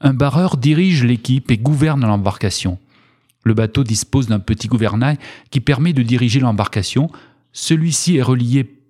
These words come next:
par un câble au pied de l'un des rameurs qui le manie. Il existe par ailleurs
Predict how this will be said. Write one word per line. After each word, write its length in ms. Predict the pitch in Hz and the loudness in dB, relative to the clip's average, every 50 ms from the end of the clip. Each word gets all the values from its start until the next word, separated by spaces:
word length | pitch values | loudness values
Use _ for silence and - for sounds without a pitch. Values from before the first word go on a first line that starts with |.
| _ _ _ | _ _ _
par 160 | - 101 90 87 | -6 -4 -2 0
un 120 | 90 101 | 0 -2
câble 420 | - - 110 110 110 110 107 92 - - - - | 0 0 0 0 0 -2 -4 -6 -8 -10 -4 -4
au 100 | 127 113 | -4 -2
pied 240 | - - 139 185 | -2 -2 -2 0
de 140 | 160 123 127 | 0 2 2
l'un 220 | 110 113 127 139 139 | 2 2 2 0 0
des 120 | 117 110 | 0 -2
rameurs 580 | 95 95 95 101 107 120 131 147 139 - - - | -2 -2 -2 0 0 0 0 0 -2 -4 -8 -10
qui 140 | - 110 | -6 -4
le 100 | 107 101 | -2 0
manie. 360 | 98 101 101 92 92 92 98 98 - _ _ _ _ _ _ _ _ _ _ _ _ _ - | 0 0 -2 -2 -2 -4 -8 -10 -12 _ _ _ _ _ _ _ _ _ _ _ _ _ -6
Il 120 | 127 107 107 | -2 0 0
existe 400 | 110 101 98 127 139 - - 117 | 0 0 0 -2 -2 -2 -4 -4
par 220 | - - 95 90 | -2 -2 -2 -2
ailleurs 540 | 92 87 90 101 104 113 127 110 - - | -2 -2 -2 -2 -2 -2 -4 -6 -10 -16